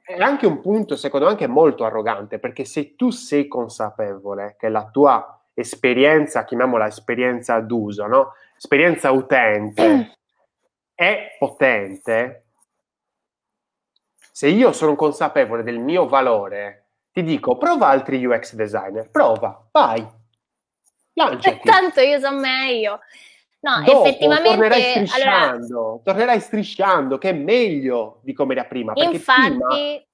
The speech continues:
Speaker 1: hai, non avevi provato gli altri,
Speaker 2: Gli
Speaker 1: eri venuto da
Speaker 2: altri.
Speaker 1: me direttamente, non avendo provato gli altri, quindi non hai manco visto il mio vero valore.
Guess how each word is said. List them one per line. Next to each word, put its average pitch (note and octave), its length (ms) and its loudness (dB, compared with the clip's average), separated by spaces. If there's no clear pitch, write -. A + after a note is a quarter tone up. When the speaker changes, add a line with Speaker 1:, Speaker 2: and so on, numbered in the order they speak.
Speaker 1:
hai, F3 300 0
non F#3 200 4
avevi F#3+ 440 2
provato A2 1040 -2
gli C3+ 180 -2
altri, G#2+ 500 -4
Speaker 2:
Gli A#3 100 -4
Speaker 1:
eri C#4 140 2
venuto B3 260 -2
da A#3+ 120 4
Speaker 2:
altri. F#3 180 4
Speaker 1:
me B2+ 80 -12
direttamente, A2+ 1200 -2
non G3 200 2
avendo G3 300 2
provato C#3+ 320 0
gli B2+ 80 -2
altri, B2 220 -2
quindi F3 260 -2
non F#3 160 0
hai G3 160 0
manco F3 320 -4
visto D3+ 480 -6
il A#2+ 140 -6
mio B2 340 -4
vero A#2 580 2
valore. G2+ 680 -8